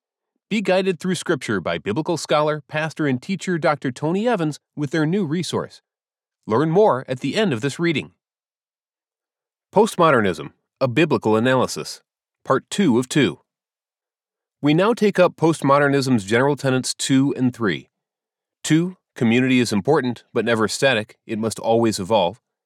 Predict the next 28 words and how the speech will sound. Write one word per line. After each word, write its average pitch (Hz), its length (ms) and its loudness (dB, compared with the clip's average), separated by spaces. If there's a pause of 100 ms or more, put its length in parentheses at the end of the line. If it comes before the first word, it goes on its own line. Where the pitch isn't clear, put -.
(260)
And 135 180 -2
three, 165 360 -2 (520)
reality 147 480 0
is 165 120 -4
perception, 156 680 0 (300)
and 107 120 -6
perception 151 540 -2
is 117 80 -2
personal, 131 600 -2 (240)
not 113 180 -2
corporate. - 460 -2 (1500)
The 135 80 -2
reaction 196 420 2
against 160 300 0
a 117 80 2
static 139 480 0
community 110 480 0 (380)
calls 202 240 2
for - 100 -2
the 147 100 0
continual 165 600 0
evolution 127 680 0
of 101 220 -4
community. 135 500 0 (920)
What 117 100 2
is 113 140 0
considered 123 460 0
required, 131 680 0